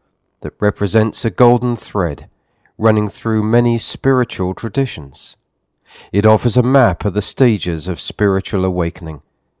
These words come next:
overcoming our problems and shadow defects along the way, which can lead us to become our enlightened best selves. Susie Anthony's life as a cocaine-binging, jet-setting businesswoman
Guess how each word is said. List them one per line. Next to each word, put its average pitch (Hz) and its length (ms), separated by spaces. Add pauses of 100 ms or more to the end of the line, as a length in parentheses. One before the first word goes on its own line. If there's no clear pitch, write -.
(180)
overcoming 156 640
our 120 140
problems 85 680
and 90 160
shadow 101 400
defects - 760 (440)
along 87 360
the 87 80
way, 78 420 (760)
which 135 220
can 131 220
lead 147 200
us 139 180
to 113 120
become 113 580 (260)
our 101 300
enlightened 110 880 (400)
best 143 240
selves. 76 760 (500)
Susie 143 420
Anthony's 139 480
life 139 480
as 87 140
a 95 60
cocaine-binging, 110 1080 (320)
jet-setting 135 760
businesswoman 87 840